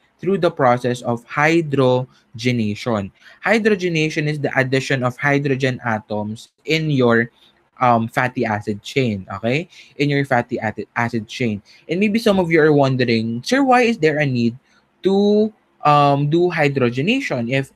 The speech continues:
unsaturated fat are in fact healthy compared to saturated fat, saturated fats?" So,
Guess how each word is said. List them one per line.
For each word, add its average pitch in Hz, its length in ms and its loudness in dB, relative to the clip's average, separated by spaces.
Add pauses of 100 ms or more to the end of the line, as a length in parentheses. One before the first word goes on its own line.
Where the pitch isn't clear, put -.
unsaturated 127 800 -2
fat 104 240 -2 (160)
are 127 160 2
in 127 240 -2
fact 107 400 -2
healthy 139 640 0 (260)
compared 127 460 0
to 123 80 -6
saturated 107 640 -4
fat, 135 320 -2 (580)
saturated 123 720 -2
fats?" 143 400 -2 (320)
So, 147 320 4